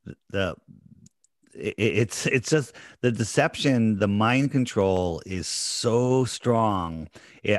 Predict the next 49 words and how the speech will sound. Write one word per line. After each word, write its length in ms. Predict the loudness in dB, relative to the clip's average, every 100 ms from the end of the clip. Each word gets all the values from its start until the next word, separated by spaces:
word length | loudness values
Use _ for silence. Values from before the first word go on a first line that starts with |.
| 0
I 40 |
find 300 | -2 0 2
it 100 | 0
the 60 | 0
most 340 | 0 -2 -4 -4
fascinating 720 | -2 -2 -4 -4 -2 -2 -4
thing 400 | -2 -2 -2 -6
where 260 | -6 -6 -8 -12 -20 -10
things 260 | 0 0 2
can 140 | 0
be 100 | 0
right 400 | -2 0 2 2
in 160 | 0 -4
front 220 | 0 0
of 60 | 0
people's 280 | -2 -4 -2
faces 480 | -2 -2 -4 -6
and 160 | -4 -4
they 100 | -6
just 460 | -8 -4 -2 -4 -4
can't 220 | -6 -2
see 180 | -2 -2
'em. 160 | -4 -10 -18 -2
They 100 | 0
taught 320 | 0 0 2
us 200 | 2 0
the 140 | 0 2
earth 200 | 2 0
was 160 | -2 -2
a 40 |
ball 560 | -2 0 0 0 -4 -8
before 400 | -8 -6 0 0
we 120 | 0
could 180 | -2 -6
speak. 520 | -8 -6 -6 -6 -18 -20 -20 _
I 40 | 0
mean, 140 | 0
half 220 | 2 0
of 140 | 0 0
us 160 | 0
had, 320 | 2 2 0 -4 -14 -20 _ _
you 80 | -2
know, 240 | 0 0 -4
solar 360 | -4 0 2
system 440 | 0 -4 -4 0 2
mobiles 540 | 2 2 0 -2 -4
over 300 | -2 -2 -2
our 160 | -2 -2
cribs, 560 | -2 0 0 -6 -16